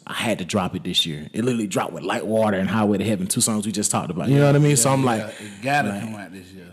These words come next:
Speaker 1: yeah, but I didn't feel like it was Wetumpka Baby. But I knew I wanted to drop it on something else.
Speaker 2: Mm-hmm.
Speaker 1: Um, it just wasn't the vibe I was going for with Tonka, baby. It kinda, it, w-, it would've,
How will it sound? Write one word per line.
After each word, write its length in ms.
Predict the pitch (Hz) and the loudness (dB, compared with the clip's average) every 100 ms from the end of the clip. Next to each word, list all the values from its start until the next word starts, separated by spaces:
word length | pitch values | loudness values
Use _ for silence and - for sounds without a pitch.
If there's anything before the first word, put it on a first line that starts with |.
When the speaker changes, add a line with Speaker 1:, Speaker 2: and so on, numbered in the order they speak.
| 120 139 127 113 | 4 6 6 6
Speaker 1:
yeah, 40 | 107 | 4
but 360 | 107 123 110 - | 2 2 2 0
I 80 | 139 | 0
didn't 160 | 127 | 2
feel 160 | 123 135 | 2 0
like 220 | 123 131 | 0 0
it 60 | 117 | -2
was 480 | 113 101 - - - - - | -2 0 0 0 -4 -12 -8
Wetumpka 540 | 104 - 127 120 120 | -4 2 2 2 2
Baby. 320 | 127 127 139 - _ _ _ _ _ _ - - _ _ _ _ _ _ - | 2 2 -2 -10 _ _ _ _ _ _ -20 -20 _ _ _ _ _ _ -6
But 160 | 104 110 | 0 2
I 80 | |
knew 180 | 113 120 | 4 4
I 40 | 113 | 4
wanted 260 | 110 104 | 4 0
to 40 | 95 | 0
drop 280 | 110 107 101 | 0 0 -2
it 60 | |
on 120 | 98 | -2
something 360 | - 98 87 87 | 0 -2 -2 -4
else. 280 | 82 85 - | -6 -8 -8
Speaker 2:
Mm-hmm. 580 | 110 110 117 120 - 107 | -8 -6 -6 -6 -10 -6
Speaker 1:
Um, 640 | 104 98 92 90 85 78 | -6 -6 -8 -10 -12 -10
it 60 | 104 | -6
just 160 | 107 107 | -6 -4
wasn't 260 | 107 95 | -4 -4
the 80 | 98 | -4
vibe 220 | 104 95 | -4 -2
I 80 | 92 | -4
was 120 | 90 | -2
going 160 | 101 95 | -2 -2
for 140 | 98 | -2
with 100 | 95 | -2
Tonka, 300 | - 98 92 | 0 -2 -2
baby. 220 | 90 87 90 | -4 -4 -4
It 60 | |
kinda, 360 | - 92 85 76 - | -2 -2 -4 -8 -14
it, 60 | - | -8
w-, 240 | 95 98 | -6 -2
it 40 | 95 | 0
would've, 460 | 101 95 90 73 | 0 -2 -4 -6